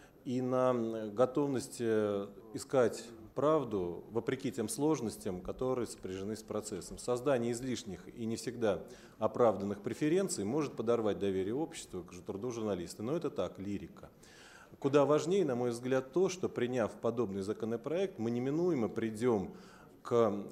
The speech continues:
а, ограничению доступа к профессии, к установлению механизма ограничения доступа к профессии, ш-, что, на мой взгляд, будет противоречить Конституции Российской Федерации. А, давайте рассмотрим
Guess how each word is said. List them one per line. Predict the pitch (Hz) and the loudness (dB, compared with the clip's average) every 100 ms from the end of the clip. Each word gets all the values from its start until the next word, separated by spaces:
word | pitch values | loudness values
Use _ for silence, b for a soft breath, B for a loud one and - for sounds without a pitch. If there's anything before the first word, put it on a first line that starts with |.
| - | -14
а, | - 107 104 107 | -6 0 0 0
ограничению | 127 127 139 139 147 131 104 95 | 2 2 2 2 2 4 2 0
доступа | 104 123 - - 98 | 0 0 0 -8 -10
к | |
профессии, | - 117 - 185 175 107 | 0 0 2 0 0 -4
к | - | -4
установлению | - 117 120 110 | -2 0 2 2
механизма | 107 - 123 110 98 | 0 0 0 0 -2
ограничения | 92 117 113 113 95 | -4 -4 -2 -4 -2
доступа | 107 - 104 | -4 -4 -6
к | |
профессии, | 113 127 214 - 107 | -6 -4 -6 -6 -8
ш-, | - 104 101 101 95 107 | -4 -2 -2 -2 -6 -12
что, | - 156 175 - b b b - | -2 -2 -2 -6 b b b -4
на | 120 | 0
мой | 120 | 0
взгляд, | 113 135 170 127 | 0 2 2 2
будет | 117 113 | -2 0
противоречить | 104 - 113 117 147 147 - | -6 0 4 4 4 -2 -6
Конституции | 107 107 - 110 - | -6 -6 -4 -4 -4
Российской | 87 92 95 90 98 | -6 -4 -6 -12 -12
Федерации. | 101 98 101 87 - - - b b b b b - | -4 0 0 -2 -8 -14 -18 b b b b b -2
А, | 107 101 98 - - - - - - - - - - - - - - _ | 2 2 2 -4 -18 -20 -20 -20 -20 -10 -10 -10 -20 -20 -20 -20 -20 _
давайте | 139 151 190 160 139 117 - | 0 2 2 2 2 0 2
рассмотрим | 123 127 - 160 156 123 | 4 4 4 2 2 -2